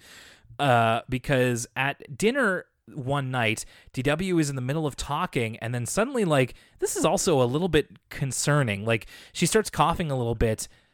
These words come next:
and then, you know, her parents are like, "D W, what's wrong?" And she's like, "I don't know." <laughs> And it's, and s-, she just kinda starts rasping.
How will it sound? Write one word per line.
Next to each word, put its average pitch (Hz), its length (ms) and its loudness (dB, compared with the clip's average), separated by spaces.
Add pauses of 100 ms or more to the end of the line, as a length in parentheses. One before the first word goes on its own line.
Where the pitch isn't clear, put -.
(180)
and 135 180 2
then, 131 440 4 (460)
you 160 100 0
know, 110 280 2
her - 120 -8
parents 151 320 -4
are - 20 -2
like, 120 140 -2
"D 131 80 -14
W, 151 320 2
what's 113 200 -4
wrong?" 131 300 0
And 98 80 -8
she's - 220 -8
like, - 160 -8 (360)
"I - 260 -10
don't - 320 -6 (100)
know." - 500 -4 (540)
<laughs> 156 2250 -6 (440)
And 247 180 -2
it's, 143 280 -8 (560)
and 139 120 -2
s-, - 180 -8
she 165 140 -2
just 160 220 -8
kinda 151 160 -4
starts - 320 -6
rasping. 110 680 -4